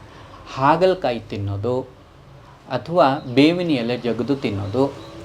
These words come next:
ಇದು ಮಧುಮೇಹಕ್ಕೆ ಅತ್ಯಂತ ಒಳ್ಳೆಯದು ಅಂಥೇಳಿ. ನೀವು ಎಲ್ಲಿ ಬೇಕಾದರೂ ಹೋಗಿ, ವಾಕಿಂಗ್ ಹೋದರೆ ಇವತ್ತು, ವಾಕಿಂಗ್ ಮುಗಿಸಿ ಪಾರ್ಕಿಂದ ಹೊರಗೆ ಬರುವಷ್ಟರಲ್ಲಿ ಆ ಪಾರ್ಕಿನ ಮುಂದುಗಡೆ ಸಾಲಾಗಿ ಜ್ಯೂಸ್ ಅಂಗಡಿಗಳಿರುತ್ತೆ.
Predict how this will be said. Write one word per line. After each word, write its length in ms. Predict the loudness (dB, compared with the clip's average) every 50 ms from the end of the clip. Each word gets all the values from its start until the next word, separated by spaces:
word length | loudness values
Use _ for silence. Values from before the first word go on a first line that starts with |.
| -16 -8 -6
ಇದು 400 | -4 2 4 4 4 4 2 -2 -8 -14 -6 -2
ಮಧುಮೇಹಕ್ಕೆ 680 | 0 0 0 0 0 0 0 0 0 -4 -8 -4 0 2
ಅತ್ಯಂತ 420 | 2 2 0 -4 -4 -4 -2 -2
ಒಳ್ಳೆಯದು 520 | -2 0 0 0 0 0 -2 -2 -2 -4 -6
ಅಂಥೇಳಿ. 480 | -6 -8 -10 -12 -14 -14 -16 -8 0
ನೀವು 180 | 2 2 4 4
ಎಲ್ಲಿ 320 | 4 2 2 2 0 -2
ಬೇಕಾದರೂ 460 | 0 0 -2 0 0 -4 -2 -2 -6 -6
ಹೋಗಿ, 540 | -6 -8 -10 -4 -4 -2 -2 -2 -4 -6 -12 -16 -20 -20 -20 -20 -20 -20 -20 -14 -2 4
ವಾಕಿಂಗ್ 500 | 6 6 6 6 4 -4 -4 -4 -6 -6
ಹೋದರೆ 420 | -2 -2 -2 -2 0 0 -2 -2
ಇವತ್ತು, 640 | -2 -4 -6 -6 -6 -4 -2 2 4 4 4 4 2 -4 -16 -18 -20 -20 -20 -20 -20 -16 -4 -2
ವಾಕಿಂಗ್ 440 | 0 0 0 -2 -4 -4 -2 0
ಮುಗಿಸಿ 300 | -2 -2 -4 -4 -4 -4
ಪಾರ್ಕಿಂದ 600 | -4 0 2 2 2 2 0 -2 -2 -2 -2 0 0
ಹೊರಗೆ 440 | -2 -4 -2 0 0 0 -2 0 -2
ಬರುವಷ್ಟರಲ್ಲಿ 760 | 0 2 2 2 0 -2 -4 -8 -8 -6 -4 -2 -2 -2 -4 -6 -16 -20 -20 -8 -6
ಆ 100 | -4 -4
ಪಾರ್ಕಿನ 520 | 0 2 2 2 2 0 -2 0 0 0
ಮುಂದುಗಡೆ 640 | 0 0 -2 -2 -2 0 0 0 2 2 0 -2 -2
ಸಾಲಾಗಿ 880 | -4 -6 -4 -2 0 0 0 0 0 -2 -2 -2 -2 0 0 -2 -4 -6 -8 -20 -20 -20 -20 -20 -20 -20 -18 -12 -10 -4
ಜ್ಯೂಸ್ 300 | 2 2 2 2 0 -4
ಅಂಗಡಿಗಳಿರುತ್ತೆ. 760 | -6 -4 -4 -4 -4 -4 -4 -4 -4 -4 -6 -8 -10 -12 -14